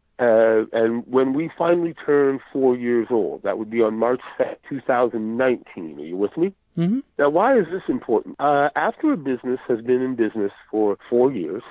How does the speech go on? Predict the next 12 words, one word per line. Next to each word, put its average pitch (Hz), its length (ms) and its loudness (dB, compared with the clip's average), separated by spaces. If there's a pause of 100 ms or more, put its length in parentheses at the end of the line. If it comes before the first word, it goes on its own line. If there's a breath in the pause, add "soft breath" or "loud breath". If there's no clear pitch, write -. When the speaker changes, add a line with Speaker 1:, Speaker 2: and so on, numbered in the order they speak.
(120)
Speaker 1:
they 202 160 4
have 240 180 2
the 185 200 -6
option 104 640 -8 (220)
to 139 60 -8
create 143 560 0 (300)
a 120 80 0
non-profit 131 1400 -2 (360)
entity, - 560 -6
a 113 160 2
non-profit 147 1120 0
organization 117 800 -4